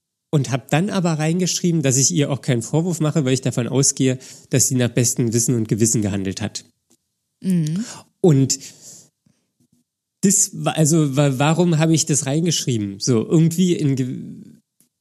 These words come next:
Speaker 1: ich wollte halt, oder ich wollte, dass sie sich trotzdem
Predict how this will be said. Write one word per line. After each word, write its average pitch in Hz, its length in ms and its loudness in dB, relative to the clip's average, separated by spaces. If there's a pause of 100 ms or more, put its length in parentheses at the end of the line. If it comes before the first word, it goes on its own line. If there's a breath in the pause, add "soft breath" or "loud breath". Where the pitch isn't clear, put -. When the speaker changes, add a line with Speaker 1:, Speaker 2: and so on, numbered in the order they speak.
(160)
Speaker 1:
ich 117 460 -4
wollte 143 540 2
halt, 147 580 -2 (520)
oder 123 240 -4 (1040 loud breath)
ich 120 220 0
wollte, 165 260 4
dass 160 200 2
sie 160 80 4
sich 160 280 2
trotzdem 170 840 0